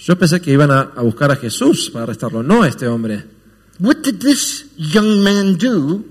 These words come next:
Speaker 1: ¿Qué fue lo que hizo este joven?
Speaker 2: He's not even one of the apostles.
Speaker 1: No es ni siquiera uno de los apóstoles.
Speaker 2: And they want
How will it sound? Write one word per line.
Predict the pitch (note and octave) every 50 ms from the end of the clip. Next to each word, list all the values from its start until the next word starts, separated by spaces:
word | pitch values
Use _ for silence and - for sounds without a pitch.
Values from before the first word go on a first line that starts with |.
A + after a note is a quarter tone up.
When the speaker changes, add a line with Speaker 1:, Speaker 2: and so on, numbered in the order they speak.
| - - _
Speaker 1:
¿Qué | - D#3+
fue | D#3 - F3+ F3+
lo | D#3+ C#3+
que | - D3
hizo | D#3 - D#3
este | C3+ - - A#2+ A2+
joven? | G#2 - G3 G3+ C#3+ A#2+ A#2 A#2+ B2 C3+ D3+ E3+ F3 - - - -
Speaker 2:
He's | A#3 B3 G#3+ F#3 -
not | A#3+ A#3+ C4 C#4+ C#4+ C#4
even | B3+ B3+ A3+ G3 B3 A#3+ A3+ A3 G3+
one | G3 G#3 G#3+ G#3+
of | G3+ E3+ E3 D#3
the | F#3 F#3 F#3 F#3
apostles. | F3+ - - A3 B3+ C4+ A3+ - - E3 E3 G3+ A3+ - - - -
Speaker 1:
No | C3+ C3 D#3+
es | F3
ni | E3
siquiera | C#3+ C3+ C3+ D#3 D3+ C#3+
uno | D3+ D#3 D3+
de | C3
los | B2 A2+ A#2
apóstoles. | A2 G2+ - F#3 D3+ - - - A2 G#2 G2+ F#2 - - - - - -
Speaker 2:
And | E3+ E3+ E3+ D3
they | E3 D#3 D3
want | C#3 G#2+ E3 E3 G3 A3+ A3